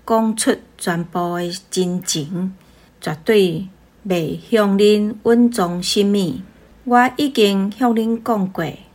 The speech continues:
稳重君王的秘密虽然是好的，但是传扬天主的工程却是应当的。当恁甲撒拉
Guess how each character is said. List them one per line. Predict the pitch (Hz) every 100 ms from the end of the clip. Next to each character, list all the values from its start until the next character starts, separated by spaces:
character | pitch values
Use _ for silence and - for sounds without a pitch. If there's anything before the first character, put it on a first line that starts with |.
| _ _ _ _ _ _
稳 | 117 113
重 | - 196 185 190
君 | 190
王 | 185 165
的 | 160 -
秘 | 233 208 185
密 | 180 160 - -
虽 | - 180 175
然 | 170 170
是 | 165 - 160
好 | - 220 196
的， | 156 - - _ _ _ _ _ _
但 | 170 151
是 | 143 - 165 - -
传 | - 180 175
扬 | 180 175 180
天 | - 196 180
主 | 262 247
的 | 208
工 | 190 180 175 175
程 | 170 151 165 190 - - - -
却 | - -
是 | - - 175 - -
应 | 208 190
当 | 190 185 185
的。 | 190 190 196 202 - _ _ _ _ _ _ _
当 | - 185 185
恁 | 208 220 220
甲 | 220 208 202 190 202 - - _
撒 | - - 233 214
拉 | 220 214 190 208